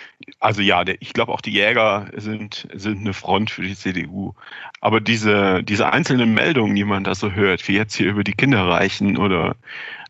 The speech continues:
ähm, Opus Dei hier, Opus Dei da, das, kann das sein, dass, äh, wir haben ja alle gedacht vor einer Weile, dass der Laschet eigentlich das liber-, die liberalere Wahl war für den, äh,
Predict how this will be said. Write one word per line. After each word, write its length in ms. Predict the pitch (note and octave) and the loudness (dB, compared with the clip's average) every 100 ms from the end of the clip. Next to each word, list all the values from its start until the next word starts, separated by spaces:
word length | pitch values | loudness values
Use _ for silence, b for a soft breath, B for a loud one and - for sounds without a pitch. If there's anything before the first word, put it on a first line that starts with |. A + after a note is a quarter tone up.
| - | -6
ähm, 720 | - D#2 F2 F#2+ F#2+ G2 G#2 - | 0 2 2 2 0 -2 -2 0
Opus 320 | B2+ A#2 - | 2 0 2
Dei 260 | C3+ A#2 | 4 4
hier, 300 | A2 C#3 D3+ | 2 2 2
Opus 380 | C3 B2 B2+ G#2+ | 4 2 0 0
Dei 240 | B2 A#2 G#2 | 2 2 2
da, 460 | A2+ B2+ C#3+ D3 b b b b b b - | 4 4 4 0 b b b b b b -2
das, 340 | G#2+ - - _ | -2 -2 -10 _
kann 180 | - A#2+ | 2 4
das 240 | D#3 D#3+ - | 4 2 2
sein, 380 | A2 A#2 D#3+ | 4 4 4
dass, 360 | D3+ C3 - - | 2 0 -6 0
äh, 320 | A#2+ A#2+ A#2 | 2 4 2
wir 280 | A2 A2+ A#2 | -2 0 2
haben 180 | A#2 B2+ | 4 4
ja 140 | A#2 | 4
alle 180 | F#2+ B2+ | 4 4
gedacht 460 | B2 A2 C3+ - - | 2 2 0 -2 -8
vor 560 | - - G#2+ G#2+ G#2 - _ - | -10 -2 2 2 0 -6 _ -6
einer 180 | F#2+ F2 | -4 0
Weile, 580 | F2+ F#2+ A2+ C#3 C#3 C#3 | 4 4 6 6 4 2
dass 300 | A2 A#2 - | 0 -2 -2
der 180 | G#2+ G2+ | 2 4
Laschet 480 | F2+ G#2+ D3+ D#3+ G2+ | 4 2 -2 0 2
eigentlich 380 | G#2+ C3+ D3 | 2 2 -2
das 260 | C#3+ B2 - | -2 -4 0
liber-, 220 | A#2 A2 | 2 2
die 100 | G#2+ | 2
liberalere 720 | G#2 A#2+ B2+ G#2+ G2 A#2+ D#3 | 0 0 0 2 2 2 2
Wahl 380 | C#3 D3+ E3+ E3 | 2 4 2 2
war 480 | D#3 F3 F3+ F3 D3+ | 2 4 2 0 -6
für 240 | - D#3 D3 | -4 0 2
den, 380 | C#3+ C3+ C#3 | 4 4 2
äh, 400 | D#2+ A2+ A#2+ B2 | 2 0 0 -2